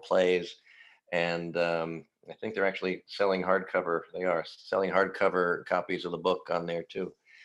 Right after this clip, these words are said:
Um, and as for, uh,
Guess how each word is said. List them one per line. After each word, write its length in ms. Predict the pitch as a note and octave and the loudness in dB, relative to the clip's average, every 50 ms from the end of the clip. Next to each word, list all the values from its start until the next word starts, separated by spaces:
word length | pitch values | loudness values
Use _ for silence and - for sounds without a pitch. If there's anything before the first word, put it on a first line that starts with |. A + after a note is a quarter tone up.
| - - - - _ _ - | -20 -20 -20 -20 _ _ -2
Um, 580 | F2+ F2+ F2 F2 E2+ F2 E2+ E2 E2 E2+ E2+ - _ _ _ _ _ - - - | 2 2 4 4 2 0 -2 -4 -6 -8 -10 -12 _ _ _ _ _ -10 -2 0
and 100 | F#2+ F#2 | 4 4
as 160 | F#2+ G2 F#2+ | 4 4 2
for, 440 | - - G2 G2+ G2 F#2+ F#2+ F#2+ F#2+ | 2 4 6 8 8 8 8 8 8
uh, 420 | F#2 F#2 F2+ F2+ F2+ F2 F2 E2 | 8 8 6 6 4 4 2 0